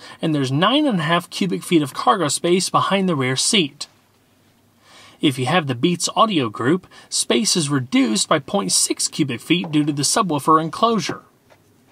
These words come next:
The black cover at the bottom on the right side panel is for the radio amplifier. A small removable privacy cover is included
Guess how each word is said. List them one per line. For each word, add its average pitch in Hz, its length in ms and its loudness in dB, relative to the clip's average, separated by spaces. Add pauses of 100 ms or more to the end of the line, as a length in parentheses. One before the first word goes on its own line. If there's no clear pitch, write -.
(720)
The 135 80 0
black 175 360 2
cover 160 420 4
at 175 120 0
the - 60 -4
bottom 147 380 4
on 131 80 -6
the 117 80 -8
right 151 260 -2
side 240 400 2
panel 175 360 2
is 180 120 2
for - 120 -2
the 185 100 4
radio 190 400 4
amplifier. 127 800 0 (1400)
A 135 100 0
small 262 600 4
removable 170 680 2
privacy 165 560 0
cover 127 320 2
is 123 140 0
included 185 600 2